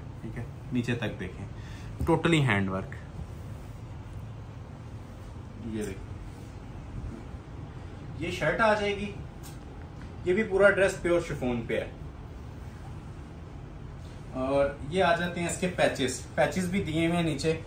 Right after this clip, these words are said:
आजकल long shirts का fashion चल रहा है, तो उसके accordingly ये patches होते हैं। ये इसके नीम जरी के दो बाजू आ जाएंगे, ठीक है, ये एक बाजू, ये इसका दूसरा बाजू, back side, और ये देखें shawl, Four side border में आपको shawl मिलेगी pure शिफॉन की।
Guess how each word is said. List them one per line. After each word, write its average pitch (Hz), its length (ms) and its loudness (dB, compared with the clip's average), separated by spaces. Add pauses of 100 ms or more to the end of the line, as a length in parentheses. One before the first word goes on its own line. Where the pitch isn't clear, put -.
(320)
आजकल 143 340 6
long 143 260 8
shirts 160 260 6
का 170 100 4
fashion 156 520 4 (120)
चल 147 160 12
रहा 151 120 10
है, 147 80 12
तो 147 60 4
उसके 151 220 4
accordingly 139 500 8
ये 135 100 2
patches 131 340 6
होते 160 260 4
हैं। - 640 0
ये 151 140 6
इसके 147 320 6 (580)
नीम 147 280 8
जरी 156 240 8
के 156 140 6
दो 131 180 8
बाजू 131 340 12
आ 165 140 12
जाएंगे, 160 300 6
ठीक 131 220 4
है, 147 120 10
ये 131 140 12
एक 147 120 6
बाजू, 156 340 10 (840)
ये 127 100 4
इसका 127 220 6
दूसरा 127 380 6
बाजू, 143 380 8 (120)
back 139 280 8
side, 139 420 6 (340)
और 117 100 2
ये 113 140 4
देखें 107 260 0
shawl, 95 300 4 (380)
Four 160 160 12
side 135 340 8
border 117 260 8
में 123 140 4
आपको 113 220 4
shawl 104 300 8
मिलेगी 98 360 0
pure 101 240 0
शिफॉन 101 420 -4
की। 98 160 -4